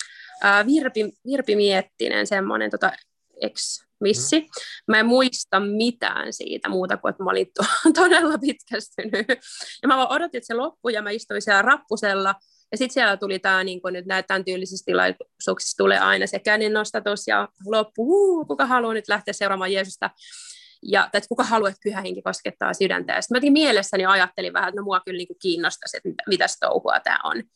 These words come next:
Speaker 1: Ja sit mä koinkin jotain, minkä, mikä tuli vähän puskista. Ja siitä asti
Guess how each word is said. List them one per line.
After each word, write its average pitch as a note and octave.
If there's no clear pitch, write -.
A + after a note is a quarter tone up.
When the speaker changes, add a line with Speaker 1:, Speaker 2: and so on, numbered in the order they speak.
Speaker 1:
Ja B3+
sit G#4
mä D4
koinkin G#3+
jotain, A3+
minkä, A3
mikä G#3+
tuli A3
vähän G3+
puskista. A#3+
Ja G3+
siitä D4+
asti B3